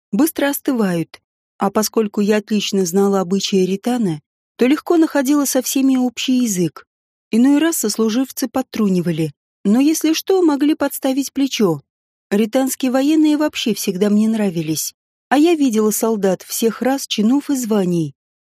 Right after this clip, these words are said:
Все они хоть пару раз да посещали отцовский дворец.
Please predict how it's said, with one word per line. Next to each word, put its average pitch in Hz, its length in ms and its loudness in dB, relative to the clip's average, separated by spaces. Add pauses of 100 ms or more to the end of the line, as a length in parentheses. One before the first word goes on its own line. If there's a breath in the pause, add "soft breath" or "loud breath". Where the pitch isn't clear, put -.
(100)
Все - 240 0
они 269 180 4
хоть - 300 -4
пару 254 260 0
раз 294 180 0
да 240 140 -2
посещали 262 560 -4
отцовский 277 500 -6
дворец. 226 600 -2